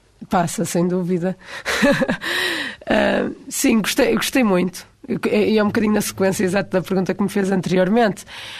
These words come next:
Ah, foi diferente, mas profissionalmente gostei imenso. Se, eh, eu que me fez, portanto, eu fiz o primeiro exame teórico, depois tive que fazer um segundo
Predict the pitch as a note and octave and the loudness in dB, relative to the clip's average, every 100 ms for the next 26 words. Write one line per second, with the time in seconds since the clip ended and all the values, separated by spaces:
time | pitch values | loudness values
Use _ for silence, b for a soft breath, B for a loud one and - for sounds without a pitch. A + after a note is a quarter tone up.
0 | B - G3+ F#3 F3+ E3 - - - - | B 2 4 4 2 0 -4 -12 -16 -4
1 | - G3+ F#3+ - F#3+ F#3 G3+ - - F#3+ | 0 2 0 0 2 2 0 -6 -2 0
2 | G3 G3+ F#3+ F#3 - - C4 - A3+ G#3+ | 2 4 2 0 -4 2 2 2 0 2
3 | F#3+ E3 D#3+ E3 E3+ - - E3+ D#3+ D#3+ | 2 2 2 0 -2 -8 -2 0 0 0
4 | D#3 - - _ _ _ _ _ - - | -2 -8 -14 _ _ _ _ _ -20 -12
5 | - - F#3+ - - F#3 E3+ - - - | -8 -2 0 0 0 2 2 0 -6 -12
6 | - F3+ - - B B B - F#3 G3+ | -16 -20 -16 -18 B B B -4 0 0
7 | F#3+ A3+ G#3+ G#3 - - G3+ F3 F3+ D#3+ | 0 2 2 2 -2 -2 -2 0 0 0
8 | F3 G3+ E3+ - F#3+ F3+ F#3 D#3+ F#3 F3+ | 0 0 -2 -2 0 2 0 0 2 2
9 | F3+ F3 F#3 F3+ F3 F#3+ A3+ A#3 - F#3 | 0 -2 0 2 0 -2 -2 -2 -2 -4
10 | - F#3 - - F3+ F3 F3 - E3 E3+ | -2 -6 -6 -4 0 2 0 -2 -2 0
11 | D#3+ D#3+ - | 0 -4 -8